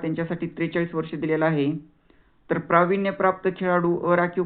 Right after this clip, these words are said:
खुला, मागासवर्गीय आर्थिक दुर्बल घटक अनाथ या दोन्हीसाठी मित्रांनो त्रेचाळीस वर्ष आहे. तर माजी सैनिक, आणीबाणी व अल्पसेवा राजदिष्ट अधिकारी यांच्यासाठी सैनिकी सेवेचा कालावधी अधिक तीन वर्ष असेल, अ राखीव आणि मागासवर्गीय या दोन्हीसाठी.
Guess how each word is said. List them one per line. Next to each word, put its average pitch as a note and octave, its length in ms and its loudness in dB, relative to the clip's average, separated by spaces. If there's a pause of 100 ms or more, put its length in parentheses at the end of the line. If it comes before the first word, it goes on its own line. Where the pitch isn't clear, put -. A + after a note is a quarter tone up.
खुला, E3 240 0
मागासवर्गीय E3+ 680 0
आर्थिक D#3 440 -4
दुर्बल D#3+ 260 -2
घटक E3 300 -4
अनाथ D#3 260 -2
या D#3+ 140 2
दोन्हीसाठी F3 500 -2
मित्रांनो E3+ 400 -4
त्रेचाळीस E3+ 500 -4
वर्ष D#3+ 200 -6
आहे. D3 280 0 (840)
तर E3+ 80 4
माजी E3+ 320 4
सैनिक, F#3 420 -4
आणीबाणी F3 480 2
व E3+ 180 0 (100)
अल्पसेवा E3+ 600 0
राजदिष्ट D#3+ 420 0
अधिकारी D3+ 520 -2 (360)
यांच्यासाठी E3 540 -2
सैनिकी F3+ 500 -2
सेवेचा F3 420 0
कालावधी E3 440 0
अधिक E3 240 -2 (100)
तीन F3 120 -2
वर्ष E3 240 -2
असेल, D3 380 -2 (420)
अ D3 120 0
राखीव D#3+ 320 0 (100)
आणि D3+ 120 -2
मागासवर्गीय D3+ 560 -2
या C#3+ 100 2
दोन्हीसाठी. D3 680 -2